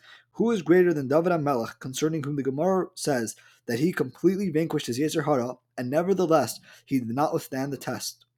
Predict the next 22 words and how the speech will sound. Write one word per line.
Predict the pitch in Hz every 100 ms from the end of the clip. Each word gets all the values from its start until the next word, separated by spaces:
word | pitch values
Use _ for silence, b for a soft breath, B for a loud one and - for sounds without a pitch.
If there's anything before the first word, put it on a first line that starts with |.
| _ _
An | 110 113
interesting | 185 190 196 - 180 135
episode | 135 113 107 110
is | 110
recounted | 107 127 135 107
by | 101
Rabbi | 101 98
Zev | 101 123 143
Latansky. | 143 120 113 - - _ _ _ _ -
Upon | 110 156 196
his | 202
engagement | 180 131 123 110
with | 104 117
his | 107
wife, | 113 101 -
Devorah, | 98 117 107 87
in |
five | - 123 156
seven | 156 151
nineteen, | 139 151 - 101
Tafshin | 120 127 147 143
Yotes, | - 110 -